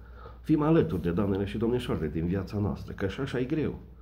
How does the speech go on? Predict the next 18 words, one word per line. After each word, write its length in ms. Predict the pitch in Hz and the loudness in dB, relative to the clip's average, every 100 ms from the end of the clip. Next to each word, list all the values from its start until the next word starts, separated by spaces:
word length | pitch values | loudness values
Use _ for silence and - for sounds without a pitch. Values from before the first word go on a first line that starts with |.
| - - | -20 -12
Păi, 280 | - 101 95 90 | -4 -2 0 2
deja 260 | 95 101 | 2 4
rulează 480 | 104 110 120 113 90 | 6 8 6 4 0
pe 160 | 87 82 | 0 -2
site-ul 400 | 110 87 87 85 | 0 0 0 0
articole 420 | 98 85 82 82 | 0 -2 0 0
de 160 | 80 | 0
genul: 320 | 80 98 82 76 - - - - | 0 0 0 -2 -6 -14 -16 -8
„Ce 160 | - | -4
accesorii 560 | 90 - - - 113 90 | -4 -4 -6 -2 0 2
nu 120 | 90 | 0
trebuie 320 | 85 98 78 | 2 0 0
să-ți 260 | 78 80 76 | 0 -2 -2
lipsească 500 | 73 - 92 - 69 | -6 -6 -6 -4 -4
la 140 | 60 | -2
noaptea 340 | 73 104 101 92 | 0 0 0 2
dintre 360 | 85 90 107 | 2 2 2
ani?” 220 | 90 67 | 0 -2